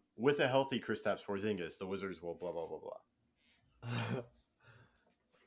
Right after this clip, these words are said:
Speaker 2: Okay,
Speaker 1: Is that
Speaker 2: we'll start that
Speaker 1: something
Speaker 2: after, after today. Yeah, we'll start that.
Speaker 1: Yeah, after. Because I think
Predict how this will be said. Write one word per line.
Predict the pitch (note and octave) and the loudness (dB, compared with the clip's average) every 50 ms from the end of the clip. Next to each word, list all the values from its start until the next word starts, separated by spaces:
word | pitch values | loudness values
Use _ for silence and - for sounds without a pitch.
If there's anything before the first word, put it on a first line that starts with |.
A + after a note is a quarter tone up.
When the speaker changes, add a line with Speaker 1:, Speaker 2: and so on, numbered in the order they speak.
| _ - | _ 2
Speaker 2:
Okay, | A#2 B2 D3+ - - D3 | 4 4 4 6 6 6
Speaker 1:
Is | C3+ C#3 | 8 10
that | C#3 C#3+ | 10 10
Speaker 2:
we'll | C3+ C#3+ | 8 6
start | - - C#3 C3+ B2 | 6 4 4 6 6
that | B2 | 6
Speaker 1:
something | A2 G2+ G2+ | 6 6 4
Speaker 2:
after, | G#2 G#2 - G2+ F#2 F2+ - _ _ - | 2 0 -2 -4 -6 -6 -8 _ _ -2
after | A#2 B2 A#2+ A#2 A2 G2+ | 0 0 0 -2 -4 -4
today. | F#2+ F#2 E2+ E2+ E2+ E2+ - - _ - | -2 -2 -2 -4 -6 -8 -10 -14 _ -10
Yeah, | - F#2 | -8 -8
we'll | F2+ F#2 G2 G#2+ | -6 -6 -6 -8
start | - - - D2 - - | -8 -10 -12 -12 -12 -12
that. | - - D2 - _ _ _ - | -14 -16 -16 -18 _ _ _ -8
Speaker 1:
Yeah, | - F#2 E2 | -4 -2 -2
after. | E2 E2+ - - - - - _ | -2 -2 -4 -8 -12 -14 -10 _
Because | - C3 C3+ C#3 B2+ | -6 -4 0 2 2
I | C3+ C3 | 2 2
think | C3 - C#3 C3 A#2 F#2+ | 2 2 2 2 2 -2